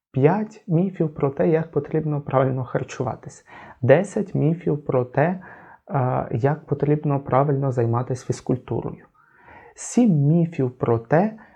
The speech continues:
а, що, про що ви не здогадувалися, як працює ваша психіка. І це настільки набуло широкого загалу, що ми зустрілися із, е,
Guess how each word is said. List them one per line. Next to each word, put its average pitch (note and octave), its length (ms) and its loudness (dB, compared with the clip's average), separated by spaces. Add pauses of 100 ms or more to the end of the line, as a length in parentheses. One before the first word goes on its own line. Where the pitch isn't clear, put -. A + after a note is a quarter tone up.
(360)
а, C3 480 0 (200)
що, F3 680 4
про - 280 2
що E3 200 2
ви D3+ 120 2
не C3 140 2
здогадувалися, C3+ 1200 2
як C3 260 2
працює A#2+ 400 0
ваша A#2 300 -2
психіка. - 600 -8 (160)
І A#2 280 -2 (840)
це - 160 0
настільки E3 640 -2
набуло D3 720 0
широкого A#2+ 840 -2
загалу, A2 540 -2 (300)
що - 200 -2
ми F#3 300 2
зустрілися C#3 840 0
із, - 640 -6 (920)
е, A#2+ 420 2